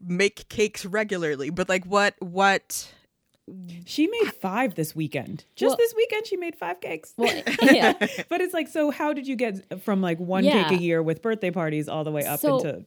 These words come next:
Speaker 2: five cakes a
Speaker 3: I mean,
Speaker 2: weekend?
Speaker 3: I haven't thought about it in the context of it was five years ago we started this, so now I'm having to, like, reorganize my brain. But, um, you know, I think f-, at first, the first two or three years, really, it was just at the kids' birthdays, right, Tiff? Like, I
Speaker 2: Yeah.
Speaker 3: mean, so we, Ellie and Adam's birthdays are in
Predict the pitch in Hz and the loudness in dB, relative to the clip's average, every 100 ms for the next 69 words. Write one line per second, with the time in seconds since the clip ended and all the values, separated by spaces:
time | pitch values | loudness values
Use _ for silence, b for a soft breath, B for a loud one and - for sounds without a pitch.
0 | _ - 151 147 - 104 - 135 160 294 | _ -8 -8 -8 -8 -8 -8 -6 0 0
1 | 269 170 - 220 349 339 220 233 226 196 | 0 -4 -6 -4 -2 -2 -2 -4 -2 0
2 | 185 175 - 202 190 175 160 156 156 - | 0 -4 -2 -2 -2 -4 -4 -4 -6 -6
3 | 180 175 156 170 151 143 135 139 - 147 | -4 -4 -2 -2 -2 -4 -4 -6 -4 -6
4 | 135 - - 147 170 185 170 160 147 143 | -6 -10 -6 -4 -4 -4 -2 -4 -2 -4
5 | 139 151 156 147 143 143 143 131 151 131 | -6 -4 -2 -2 -4 -6 -8 -6 -4 -4
6 | 113 165 185 170 165 - 202 185 175 175 | -6 0 2 2 0 0 0 2 2 -2
7 | 190 _ _ _ _ _ - 277 277 381 | -4 _ _ _ _ _ 0 2 2 0
8 | 427 - 226 220 - 427 254 220 262 247 | -4 -4 -6 -6 -6 -4 -4 -4 -6 -6
9 | - - 226 202 165 247 165 139 156 165 | -8 0 0 0 -4 -4 -2 -4 -2 -2
10 | 156 147 - 185 180 180 180 165 - 170 | -2 -2 0 0 0 -2 -2 -6 -2 -2
11 | 151 135 202 101 71 - 156 185 208 208 | 0 -4 -2 -4 -6 -8 -6 -4 -2 -2
12 | 190 202 180 170 175 b b b b - | 2 2 4 2 -2 b b b b -2
13 | 214 202 - 196 220 202 180 180 180 170 | 4 4 2 0 0 0 0 0 -2 -2
14 | 165 170 160 160 147 147 - | -2 -2 -2 -2 -2 -2 -6